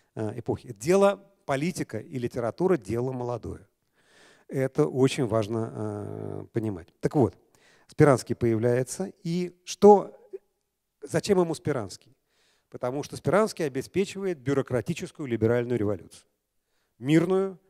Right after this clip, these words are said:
без генеральных штатов, без возможности третьего сословия прийти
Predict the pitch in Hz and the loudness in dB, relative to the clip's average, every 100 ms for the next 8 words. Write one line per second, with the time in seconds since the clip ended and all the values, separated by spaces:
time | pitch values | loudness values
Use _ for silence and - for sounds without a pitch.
0 | _ 113 110 160 113 127 131 120 104 98 | _ _ -4 -4 -4 -6 -4 -4 -4 -6
1 | - 180 180 165 - _ _ - 151 123 | 0 0 0 -8 -12 _ _ -2 -2 4
2 | 135 131 - 127 135 139 131 120 113 131 | 4 4 0 0 -4 -4 -4 -4 -6 -6
3 | - 139 110 104 123 - 120 101 | -4 -4 -2 -4 -6 -6 -10 -10